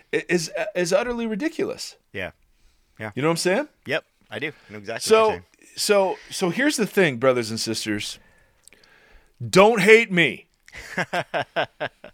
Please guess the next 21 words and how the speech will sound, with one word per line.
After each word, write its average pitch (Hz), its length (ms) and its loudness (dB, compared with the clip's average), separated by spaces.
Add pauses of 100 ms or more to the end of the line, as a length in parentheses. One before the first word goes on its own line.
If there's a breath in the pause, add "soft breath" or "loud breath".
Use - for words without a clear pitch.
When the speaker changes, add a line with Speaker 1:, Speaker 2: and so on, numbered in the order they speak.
(1700 soft breath)
Speaker 1:
I'm 143 80 -2
not 185 200 2
speaking 196 400 -4
about 147 260 2
your 185 200 4
church. 202 440 0
I'm 160 60 -6
not 160 160 -4
speaking 175 340 -8
about 143 260 0
you, 196 280 0
and 180 80 2
I'm 143 120 0
not 165 440 2
gender 170 320 0
stereotyping. 151 880 0
I'm 131 140 -6
just 135 160 -6
trying 208 300 -2
to 180 40 -2
make 165 360 -2